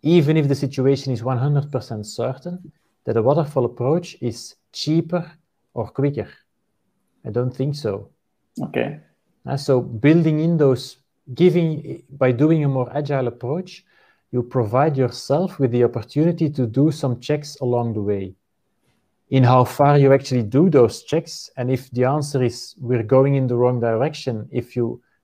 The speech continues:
Speaker 1: do you refuse to listen to that answer?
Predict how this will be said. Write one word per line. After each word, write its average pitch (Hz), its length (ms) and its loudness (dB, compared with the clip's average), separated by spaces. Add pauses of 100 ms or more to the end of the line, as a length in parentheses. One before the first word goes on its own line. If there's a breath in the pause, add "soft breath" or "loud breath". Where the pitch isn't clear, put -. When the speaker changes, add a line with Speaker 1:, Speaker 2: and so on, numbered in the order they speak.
(260)
Speaker 1:
do 123 140 0
you 120 160 2
refuse 139 520 2
to 135 80 -2
listen 151 300 0
to 139 80 2
that 120 260 2
answer? 143 400 -6